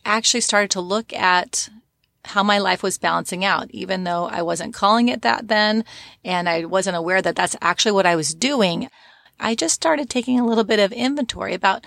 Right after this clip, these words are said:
how much time am I spending on my business? How much time am I actually spending with my mom? I know I'm over here, but I'm really not spending time with her. I'm working. She's spending time with my child.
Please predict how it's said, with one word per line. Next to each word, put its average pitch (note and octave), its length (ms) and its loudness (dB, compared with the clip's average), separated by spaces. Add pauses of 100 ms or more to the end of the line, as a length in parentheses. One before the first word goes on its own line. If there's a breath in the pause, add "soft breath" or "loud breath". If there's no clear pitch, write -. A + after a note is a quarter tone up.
how F#4+ 140 4
much A#4 160 0
time D4+ 300 2
am A#3+ 180 4
I D#4 100 2
spending F3+ 360 -2
on F3+ 120 -2
my F3 140 -2
business? - 520 -6 (760 soft breath)
How D4+ 120 -2
much F4 220 0
time D4 300 2
am A3+ 200 2
I A#3+ 60 4
actually B3 500 0 (200 loud breath)
spending G4+ 460 0
with A3+ 140 4
my G3 180 4
mom? E3+ 320 -2 (540 soft breath)
I B3 120 2
know D4 160 2
I'm C#4+ 200 2
over C4+ 320 2
here, F#3+ 300 -4
but A#3+ 100 -4
I'm A3+ 160 4
really A3 160 4
not F#3 180 0
spending E3+ 280 -4
time G3+ 280 -2
with G3+ 180 2
her. E3+ 220 0 (640 soft breath)
I'm C4+ 180 2
working. - 480 -4 (200 soft breath)
She's - 180 -2
spending F#3+ 260 2
time G3 200 -4
with F#3+ 140 -2
my A3 140 2
child. - 580 -8